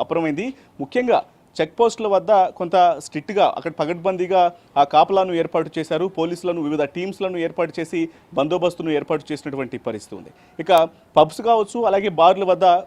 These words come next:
సీసీ కెమెరాలను ఏర్పాటు చేశారు. ఆ పరిసర ప్రాంతాల్లో ముఖ్యంగా, ఆ, ద-, కొన్ని స్పెషల్ టీమ్స్‌ను ఏర్పాటు చేసి ఏమాత్రం శాంతి భద్రతలకు ఇబ్బంది అనేది ఏర్పడితే మాత్రం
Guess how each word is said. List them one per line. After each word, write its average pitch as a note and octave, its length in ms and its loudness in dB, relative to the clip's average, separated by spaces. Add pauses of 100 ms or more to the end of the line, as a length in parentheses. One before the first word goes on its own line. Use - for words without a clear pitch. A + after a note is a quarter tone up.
(120)
సీసీ F#3 300 -8
కెమెరాలను F3+ 420 -2
ఏర్పాటు E3+ 380 -4
చేశారు. F3 200 -2
ఆ G3 60 0
పరిసర E3 300 -6
ప్రాంతాల్లో F3 440 -2
ముఖ్యంగా, G3 680 -2 (300)
ఆ, D3 80 4
ద-, D#3 180 0
కొన్ని F3+ 360 -4
స్పెషల్ G#3 420 -2
టీమ్స్‌ను G#3+ 400 -8
ఏర్పాటు F3 460 -2
చేసి G#3 300 -6 (260)
ఏమాత్రం G#3+ 520 0
శాంతి F#3 340 -2
భద్రతలకు F#3 640 -4
ఇబ్బంది E3+ 360 -2
అనేది E3+ 240 -4
ఏర్పడితే D3+ 460 -4
మాత్రం F#3+ 320 -4